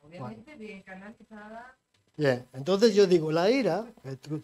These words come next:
Speaker 2: está bien, porque la ira te puede mover, pero también te puede mover a matar a otra persona.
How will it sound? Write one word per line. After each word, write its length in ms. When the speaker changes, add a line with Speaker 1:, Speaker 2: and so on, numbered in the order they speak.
Speaker 2:
está 280
bien, 220
porque 320
la 140
ira 240
te 180
puede 240
mover, 420
pero 160
también 260
te 100
puede 160
mover 240
a 40
matar 300
a 120
otra 200
persona. 460